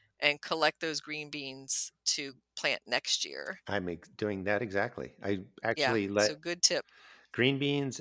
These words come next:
Speaker 2: and, uh, cowpeas go so that I
Speaker 1: Mm-hmm.
Speaker 2: can have dried beans for the winter, but they'll, they'll be just as good to, uh,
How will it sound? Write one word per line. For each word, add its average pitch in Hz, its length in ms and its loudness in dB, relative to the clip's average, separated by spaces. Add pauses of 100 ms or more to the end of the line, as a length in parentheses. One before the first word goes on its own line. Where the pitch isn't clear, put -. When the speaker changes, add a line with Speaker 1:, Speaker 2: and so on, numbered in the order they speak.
Speaker 2:
and, 98 320 0
uh, 90 160 2
cowpeas 92 920 2
go 78 300 -2
so - 180 -10
that 90 160 -2
I 92 60 0
Speaker 1:
Mm-hmm. - 20 -4
Speaker 2:
can 90 140 -6
have 87 140 -6
dried 90 260 0
beans 95 260 -6
for - 120 -8
the 85 80 -8
winter, 98 300 -4
but - 300 -10
they'll, 104 400 2 (120)
they'll 104 100 -4
be 101 120 -4
just 95 280 -6
as 95 120 -10
good 101 300 -4
to, 95 260 -4
uh, 87 180 -2